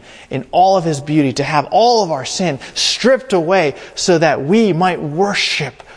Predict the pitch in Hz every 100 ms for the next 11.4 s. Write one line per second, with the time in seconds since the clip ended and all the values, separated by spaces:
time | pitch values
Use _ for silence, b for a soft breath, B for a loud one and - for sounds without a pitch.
0 | B 143 156 - - 170 135 117 120 -
1 | _ _ _ _ _ _ _ _ _ _
2 | _ _ _ _ _ _ _ _ _ _
3 | _ _ _ _ _ b b b b -
4 | 135 127 139 143 135 - B B - 123
5 | - - 214 180 131 117 - - _ _
6 | _ - - 202 139 113 - - _ b
7 | b b 151 147 143 165 139 151 143 120
8 | - 123 - - - - _ _ b b
9 | b b b b b 139 123 120 190 202
10 | - 175 185 202 185 165 143 - B B
11 | - - - 131